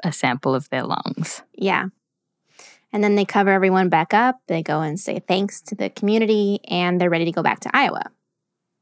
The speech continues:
Speaker 2: But there's a problem. They have to keep these samples really cold, of course. That was, like,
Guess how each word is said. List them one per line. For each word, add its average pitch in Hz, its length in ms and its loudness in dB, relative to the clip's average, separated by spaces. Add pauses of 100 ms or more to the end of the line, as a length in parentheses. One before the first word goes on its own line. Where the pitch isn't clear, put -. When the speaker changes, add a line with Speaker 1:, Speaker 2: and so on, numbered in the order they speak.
(200)
Speaker 2:
But 196 160 -6
there's 180 180 0
a 175 60 -8
problem. 226 520 0 (600)
They 220 280 2
have 240 220 0
to 269 80 -2
keep 196 220 0
these 208 160 -2
samples 180 600 0 (240)
really 190 240 4
cold, - 440 2
of 208 120 -10
course. - 340 -4
That - 160 4
was, 196 140 0
like, 190 120 -2